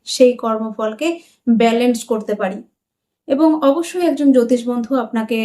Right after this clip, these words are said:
বলে দিতে পারেন যে কোন পথে গেলে, কোন রাস্তায় গেলে আপনার কর্মফল সঠিক হবে বা আপনার নেগেটিভ প-, কর্মফল কাটবে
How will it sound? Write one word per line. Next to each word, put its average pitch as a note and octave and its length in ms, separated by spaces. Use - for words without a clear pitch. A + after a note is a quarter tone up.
বলে A#3+ 240
দিতে A#3+ 200
পারেন A3+ 500
যে A#3 200
কোন D4 340
পথে B3 340
গেলে, A3+ 280
কোন C#4 320
রাস্তায় A#3+ 460
গেলে A#3 380
আপনার A3 380
কর্মফল G#3+ 500
সঠিক A#3+ 440
হবে B3 180
বা A3+ 160
আপনার G#3 280
নেগেটিভ G#3 460
প-, A3 240
কর্মফল G#3+ 560
কাটবে A#3+ 460